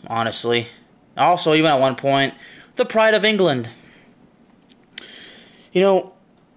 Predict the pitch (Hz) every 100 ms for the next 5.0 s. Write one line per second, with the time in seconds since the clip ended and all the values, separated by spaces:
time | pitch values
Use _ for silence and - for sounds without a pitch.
0 | _ _ _ - _ - _ - 180 -
1 | 233 330 359 285 277 277 254 - 294 349
2 | 370 302 196 190 214 214 - - 180 175
3 | 170 139 - 175 165 156 139 156 156 151
4 | 135 139 143 156 143 123 127 120 110